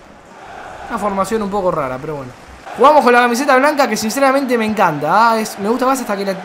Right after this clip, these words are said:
local del Barcelona. Pelotazo largo, mirá. La línea de cinco se rompe así. Pelotazo. ¡Epa! Codito. Lo vieron todos.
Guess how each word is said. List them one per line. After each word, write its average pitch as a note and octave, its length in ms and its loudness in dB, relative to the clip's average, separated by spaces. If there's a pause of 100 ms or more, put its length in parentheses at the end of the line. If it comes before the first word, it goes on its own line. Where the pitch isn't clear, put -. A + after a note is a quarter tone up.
local G3 380 -2
del D3 120 -6
Barcelona. C#3+ 420 -6 (1500)
Pelotazo C4+ 380 2
largo, D3+ 280 2
mirá. F#3 260 2 (280)
La A#3 160 4
línea E4+ 160 2
de C4+ 40 4
cinco - 300 2
se - 120 -2
rompe B3+ 280 4
así. D3 240 -4 (840)
Pelotazo. C#4 680 4 (340)
¡Epa! F3+ 1800 8 (1040)
Codito. C4+ 800 2 (320)
Lo G3+ 120 2
vieron D4+ 220 -2
todos. B3 460 -2